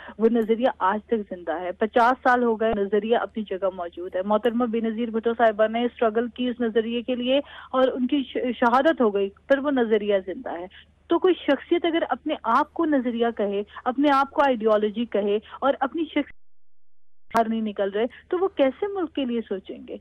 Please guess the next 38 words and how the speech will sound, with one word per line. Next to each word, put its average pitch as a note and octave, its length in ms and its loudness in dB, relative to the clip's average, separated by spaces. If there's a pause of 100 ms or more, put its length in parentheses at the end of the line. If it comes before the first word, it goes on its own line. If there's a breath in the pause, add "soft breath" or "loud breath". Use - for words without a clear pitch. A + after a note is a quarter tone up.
(240 loud breath)
वो C#4 80 2
किस F#4+ 300 0
जमहूरियत C4+ 480 0 (100)
की A3+ 80 -6
बात - 260 -4
कर C#3 180 -10
रहे C4+ 120 -16
हैं? - 140 -20 (440)
तो C4 60 2
ये B3+ 200 2
जो F4 120 0
रवैयों B3+ 480 2
की E4 160 -2
अब D4 80 0 (100)
फर्क A3+ 180 0 (100)
है, G#3+ 200 0
ये C4 60 -4
जो C#4 120 -2
रवैयों A#3+ 500 -2
की D#4 140 -2
सियासत, A3 500 -2
ए, A3 240 0
ज-, G#3 480 -8
में A#3 160 -2
जो A#3+ 280 -2
हमें A3 340 0
नजर A3+ 280 0
आ A3 140 4
रहा G3+ 140 0
है, A3+ 140 2 (300 loud breath)
अनापरस्ती C#4 640 2
नजर G#3 360 -2
आ F#3+ 120 0
रही G3+ 220 -8
है, C4 140 0 (300 loud breath)
this C#4+ 160 -2
is D4+ 160 -2
not E4+ 120 0